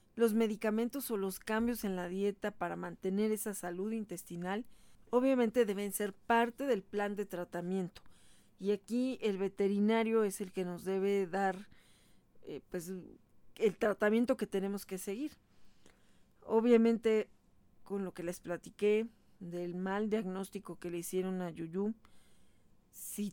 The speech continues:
tienes dudas, si no estás viendo que mejore, es importante pedir otra opinión. Porque, bueno, no es que vamos a estar yendo a cuestionar cada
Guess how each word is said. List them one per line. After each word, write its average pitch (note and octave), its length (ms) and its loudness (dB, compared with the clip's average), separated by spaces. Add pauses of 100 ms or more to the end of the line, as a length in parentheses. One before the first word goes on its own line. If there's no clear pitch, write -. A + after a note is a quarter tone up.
tienes B3+ 520 2
dudas, A3 580 0
si G3 200 -6
no G#3 220 -2
estás A#3 320 -2
viendo G#3+ 360 -2
que F#3+ 100 -6
mejore, F#3+ 680 -2 (680)
es A3 240 -2
importante A3 720 0
pedir F#3+ 440 -2 (240)
otra G#3 380 -2
opinión. E3 440 -8 (1040)
Porque, F3+ 840 -2 (840)
bueno, F#3+ 260 -4 (680)
no G3+ 220 -2
es A3 100 0
que G3 200 -2
vamos G3+ 320 -2
a G3 40 -8
estar G3 420 -4
yendo G#3 280 2
a G3 40 -6
cuestionar F#3+ 800 -2 (800)
cada G3+ 800 2